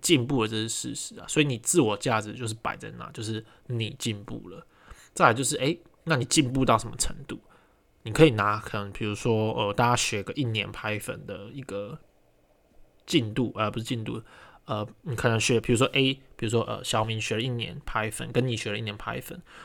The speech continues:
就你发现你吊打小明超多，那，那这不是又证明了什么？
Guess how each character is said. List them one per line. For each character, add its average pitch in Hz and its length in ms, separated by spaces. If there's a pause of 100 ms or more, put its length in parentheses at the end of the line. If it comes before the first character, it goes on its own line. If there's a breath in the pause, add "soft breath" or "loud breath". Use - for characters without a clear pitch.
就 156 120
你 135 100
发 135 140
现 160 120
你 123 60
吊 107 260
打 113 160
小 113 220
明 139 140
超 - 260
多， - 240 (140 soft breath)
那， 190 120 (120)
那 175 140
这 175 200
不 160 140
是 120 120
又 139 120
证 131 180
明 110 100
了 110 60
什 - 100
么？ - 160